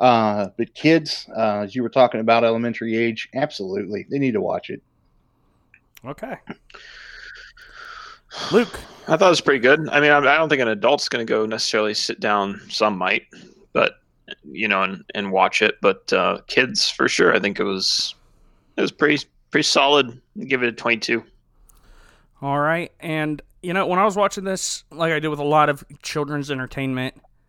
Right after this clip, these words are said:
Speaker 2: I think, okay, if I have a bunch of little kids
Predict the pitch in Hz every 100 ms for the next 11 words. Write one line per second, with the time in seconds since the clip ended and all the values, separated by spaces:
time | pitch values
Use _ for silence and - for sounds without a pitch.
0 | _ _ _ _ _ _ _ _ 104 139
1 | 143 143 143 135 _ _ _ _ _ _
2 | _ _ _ _ - 156 139 - _ 156
3 | 156 135 123 - 143 147 151 139 147 165
4 | - 147 156 151 - 143 135 127 - -
5 | - -